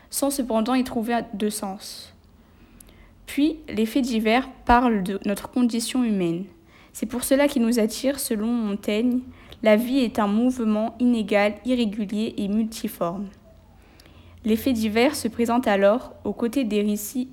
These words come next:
historiques, comme un moyen privilégié d'explorer les possibilités de l'existence humaine. Ils rendent d'abord manifeste le fait que la mort est l'essence de notre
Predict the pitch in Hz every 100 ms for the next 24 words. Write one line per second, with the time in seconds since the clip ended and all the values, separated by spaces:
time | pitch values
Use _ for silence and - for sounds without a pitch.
0 | - 247 - 220 202 208 220 - - -
1 | - - - 240 226 226 233 247 269 277
2 | 262 262 262 226 220 226 240 220 220 -
3 | 220 214 247 214 - 226 - 202 208 214
4 | 214 254 214 208 208 208 208 254 262 -
5 | 208 180 175 208 - _ - - - _
6 | - 233 233 247 269 277 262 - 208 226
7 | 208 247 254 226 240 226 - 247 262 -
8 | 220 208 - - 240 202 196 220 240 -
9 | 202 190 220 - 247 220 185 196 190 -